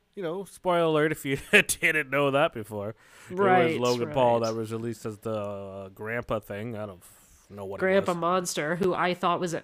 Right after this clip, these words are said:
Speaker 2: such an adorable costume. There's always, there, I feel like there's a monster every year, I think, and, and, uh,
Speaker 1: Sure.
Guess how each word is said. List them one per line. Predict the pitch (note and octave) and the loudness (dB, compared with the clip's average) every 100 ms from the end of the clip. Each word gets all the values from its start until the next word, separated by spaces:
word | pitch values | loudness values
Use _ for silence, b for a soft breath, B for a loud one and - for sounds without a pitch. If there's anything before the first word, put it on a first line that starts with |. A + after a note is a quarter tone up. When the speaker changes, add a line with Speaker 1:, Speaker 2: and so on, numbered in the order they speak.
| - | -10
Speaker 2:
such | - - G#3+ - | -10 -6 -6 -6
an | G#3+ | -6
adorable | E3 E3 E3 D3+ | -4 -6 -6 -8
costume. | - D#3 D#3+ - D3+ D3+ F3+ B B B B - | -8 -8 -8 -12 -12 -12 -14 B B B B -4
There's | F3+ | -2
always, | F3+ G3 F3+ | 2 0 0
there, | F3+ F3+ | -2 -4
I | D#3+ | -2
feel | A#3+ | -2
like | A#3+ | -2
there's | F3+ F#3+ | -2 0
a | G#3 | 0
monster | G#3+ - D#3 | 0 -2 -4
every | D3+ D3+ C#3+ | -4 -6 -6
year, | D3+ C3 | -6 -8
I | |
think, | C3+ D#3 C3+ D3 | -8 -8 -8 -8
and, | C#3 C3+ | -10 -10
and, | D3+ C#3+ D3 | -10 -10 -10
uh, | C3+ | -8
Speaker 1:
Sure. | C3+ C#3+ | -8 -10